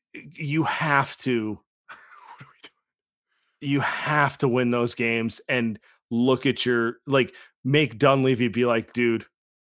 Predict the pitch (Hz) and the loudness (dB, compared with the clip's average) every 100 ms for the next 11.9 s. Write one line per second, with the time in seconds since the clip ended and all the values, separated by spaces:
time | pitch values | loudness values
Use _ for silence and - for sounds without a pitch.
0 | _ - 127 127 131 139 131 120 120 110 | _ -10 -6 -2 2 4 4 4 2 0
1 | 113 127 113 113 117 110 120 110 123 139 | -2 -4 -4 -2 -4 -2 -4 -2 0 2
2 | 127 135 131 127 135 113 - 139 147 143 | 2 2 0 2 0 -2 2 6 8 6
3 | 143 131 160 139 123 123 127 - 135 120 | 0 0 -2 0 2 2 0 -2 2 2
4 | 117 117 113 - 135 117 113 110 107 110 | 2 -2 -4 -4 -2 -2 0 0 0 -2
5 | 107 131 113 117 110 90 - - - 117 | -2 -2 -2 0 -2 -6 -12 -18 -8 -4
6 | 113 113 _ _ _ _ _ _ - 92 | -4 -6 _ _ _ _ _ _ -12 -12
7 | 90 _ _ _ 143 190 226 381 453 - | -12 _ _ _ 4 4 4 2 0 0
8 | 214 185 147 - _ _ - 165 185 214 | 0 0 -2 -10 _ _ -20 -8 -4 -2
9 | 214 156 185 160 135 143 123 123 127 117 | -4 -2 0 0 0 0 0 0 0 -2
10 | 107 107 - 110 - 117 104 90 - _ | -4 -8 -6 -6 -6 -6 -6 -10 -16 _
11 | - _ 139 - 127 117 110 107 80 | -20 _ -10 -6 -6 -6 -8 -10 -14